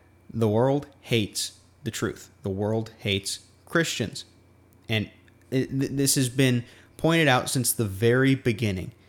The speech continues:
You, you say anything truthful, you s-, you start bringing truth up and to be known, people hate you for it. Y-,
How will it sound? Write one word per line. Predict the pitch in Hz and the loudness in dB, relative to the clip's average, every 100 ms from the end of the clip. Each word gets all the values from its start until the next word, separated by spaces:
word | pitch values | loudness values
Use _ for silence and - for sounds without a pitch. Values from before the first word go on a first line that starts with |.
| - _ _ | -20 _ _
You, | 117 | -2
you | 113 107 104 | -2 -2 0
say | - 110 104 - | 0 2 0 0
anything | 123 180 190 190 175 175 | 2 2 2 2 2 0
truthful, | - 123 104 - - - _ | 0 -2 -2 -8 -12 -14 _
you | - 104 | -10 -4
s-, | - - | -2 -2
you | 117 104 | -4 -6
start | - 107 98 104 | -2 -2 -4 -6
bringing | 107 120 147 156 151 143 | -2 0 2 0 -2 -6
truth | - 131 113 110 - _ - | -4 0 0 -2 -10 _ -2
up | 131 - - - | -2 -4 -16 -10
and | 110 101 - | -6 -6 -8
to | - | -6
be | 98 113 | -2 0
known, | 156 123 101 98 - _ - _ _ - | 0 0 0 -2 -6 _ -20 _ _ -10
people | - 117 101 | -6 -4 -4
hate | - - 117 - | -8 -4 -4 -4
you | - 98 | -8 -12
for | - - | -10 -10
it. | - - - - - - - - - - | -10 -12 -20 -20 -20 -20 -20 -20 -20 -14
Y-, | - | -6